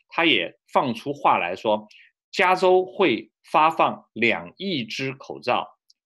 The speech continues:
给加州的各大医院。那么口罩实际上现在已经是，是千金难求的一个紧俏物资。啊，我不知道大家有没有注意，在昨天我们弗利蒙市就发生了一起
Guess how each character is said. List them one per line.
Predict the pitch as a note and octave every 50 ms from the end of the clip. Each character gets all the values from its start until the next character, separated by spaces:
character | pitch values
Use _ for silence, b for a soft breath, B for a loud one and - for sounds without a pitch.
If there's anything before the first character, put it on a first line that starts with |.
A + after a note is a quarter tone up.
| _ _ _ _
给 | - A2+ F#2+ F#2
加 | - - D3+ C3+ C#3+
州 | C#3+ C#3 C#3 C3 C3
的 | C3 - - _ _
各 | - A2+
大 | F2+ E2 D#2+
医 | D#2+ D#2+ E2+
院。 | F2 F2 D#2 D#2 - _ _ _ _ _ _ _ _ _ _ _ _
那 | _ G#3+ A3
么 | A3 A3
口 | - - - C3+ C3 B2+
罩 | - G#3+ G3+ F#3+ D3+
实 | C3 - - B2
际 | C#3 E3+ D#3+
上 | E3 D#3+ C3+ A#2 A2+ G#2+ G#2+
现 | G#2+ - - - - G3 E3+ B2+ A#2+
在 | C3+ C#3 B2 A2
已 | F#2+ E2
经 | E2 F2+ G2+ A2
是， | G#2+ - A2 G2
是 | F#2 - - G#2 F2+ E2 E2 -
千 | - - B2+ B2 B2+
金 | B2+ C3 B2 B2+ A#2
难 | F#2 F2 G2+ C3+
求 | C3+ - - - - E3+
的 | A#2+ G2+
一 | F#2+ G2
个 | - - F2+ F2
紧 | - _ - - C#2+ C#2+ D2
俏 | - - - C#3+ A2+
物 | F2+ - - A#2 G#2+
资。 | G#2+ - C3+ D#3 - - - _ _ _ B B B A2+ B B B B _ _
啊， | - A#2 A#2 A#2+ B2
我 | A#2+ A#2+ A#2
不 | A#2 A#2 - - -
知 | - - E3+
道 | F3 D#3+
大 | D#3 D#3+ D3+
家 | D3+ D3+ D3+ C3+
有 | A2+
没 | G2+ G#2+
有 | A#2
注 | A2 - - C#3 C3
意， | B2+ A#2+ G#2
在 | G#2 - C#3 B2 A2
昨 | G#2 - - - F2+ F#2 A#2+
天 | C#3 - D3+ D3 D3 D3+ D#3 G#3+ - _ _ _ _ b b b b _
我 | - G#2+
们 | G2+ A2+ B2 B2+
弗 | - - D3
利 | E3 F#3
蒙 | D3 G#2+ G2 C#3
市 | C#3+ - - D#3 B2+ - - _ _ _ _ _
就 | - - B2+ A2
发 | - - B2+ C3
生 | C#3 - C#3+ C#3
了 | C3+
一 | C3 B2 A#2+ A#2
起 | - - - - E2+ E2 D#2+ E2 E2 -